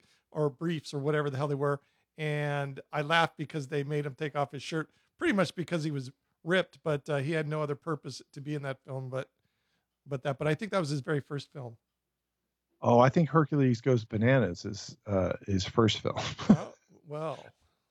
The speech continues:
Speaker 2: Uh, his voice is completely dubbed by someone
Speaker 1: I,
Speaker 2: else in
Speaker 1: I
Speaker 2: that.
Speaker 1: forgot about that one.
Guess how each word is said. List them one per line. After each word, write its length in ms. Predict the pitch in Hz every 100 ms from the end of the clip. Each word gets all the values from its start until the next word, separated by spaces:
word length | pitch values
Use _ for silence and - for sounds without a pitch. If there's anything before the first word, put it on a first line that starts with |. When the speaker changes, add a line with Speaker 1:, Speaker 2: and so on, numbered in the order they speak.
| _ _ _ - 95 - _ - -
Speaker 2:
Uh, 440 | 139 123 - 123
his 240 | 113 143 113
voice 340 | 127 135 -
is 100 | 110
completely 480 | - 110 123 92 101
dubbed 280 | 107 113 101
by 140 | 101
someone 380 | 98 104 104 98
Speaker 1:
I, 80 | 101
Speaker 2:
else 160 | 101
in 80 | 101
Speaker 1:
I 20 |
Speaker 2:
that. 120 | 95 151
Speaker 1:
forgot 300 | 143 165 185
about 300 | 147 131 143
that 220 | 143 -
one. 180 | 127